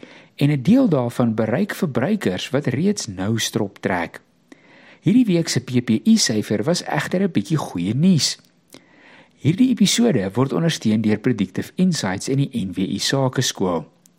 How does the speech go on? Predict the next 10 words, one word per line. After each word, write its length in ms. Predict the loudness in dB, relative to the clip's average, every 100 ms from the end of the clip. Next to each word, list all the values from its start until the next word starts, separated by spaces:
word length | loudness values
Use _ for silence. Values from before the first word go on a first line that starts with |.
| _ _ _ _ -20 -20 -4
Produsenteprysinflasie 1400 | -2 0 2 2 2 2 2 2 0 0 0 0 0 -4
het 140 | -4
afgeneem 540 | -4 -4 -2 0 0 0
vanaf 280 | 0 0
twaalf 380 | -2 0 0 0
komma 240 | 0 0 0
twee 260 | 0 0
persent 400 | 0 0 0 0
in 120 | -2
Februarie 680 | -2 0 2 2 0 -2 -6